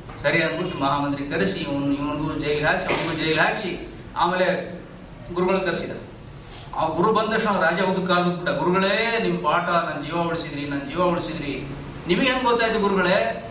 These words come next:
"ಅವನು ಕ್ಷೌರಿಕ, ನಾನ್ ಕಟ್, ಕಟ್ ಮಾಡ್ತೇನೆ, ನಿಮ್ಗೆ ಹೆಂಗ್ ಗೊತ್ತಾಯ್ತು?" "ನನಗೇನ್ ಗೊತ್ತಾಯಿಲ್ಲ" ಅಂದ ಗುರು. "ಮತ್ ಹೇಗೆ?"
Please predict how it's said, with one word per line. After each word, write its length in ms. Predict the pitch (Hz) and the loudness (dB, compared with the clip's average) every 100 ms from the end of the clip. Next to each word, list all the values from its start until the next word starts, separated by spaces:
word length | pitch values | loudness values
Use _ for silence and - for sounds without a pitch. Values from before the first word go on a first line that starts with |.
| 151 | -6
"ಅವನು 340 | 156 180 170 | -2 0 0
ಕ್ಷೌರಿಕ, 380 | - 185 220 208 | 2 2 2 2
ನಾನ್ 280 | 196 185 180 | 2 2 0
ಕಟ್, 400 | 185 - - - | -4 -6 -8 -4
ಕಟ್ 180 | 180 | 0
ಮಾಡ್ತೇನೆ, 280 | 175 170 165 | 2 2 0
ನಿಮ್ಗೆ 220 | 165 180 | 0 2
ಹೆಂಗ್ 140 | 180 143 | 4 4
ಗೊತ್ತಾಯ್ತು?" 680 | 123 139 - - - - - | 2 0 -2 -6 -8 -8 -4
"ನನಗೇನ್ 300 | 151 170 160 | 0 2 2
ಗೊತ್ತಾಯಿಲ್ಲ" 380 | 147 143 139 | 0 0 -2
ಅಂದ 80 | - | -4
ಗುರು. 380 | 135 131 - - - - - - - - - - | -4 -4 -4 -8 -10 -12 -14 -14 -14 -14 -10 -4
"ಮತ್ 180 | 139 147 | -2 2
ಹೇಗೆ?" 680 | 226 247 220 185 - - | 2 2 2 0 0 -6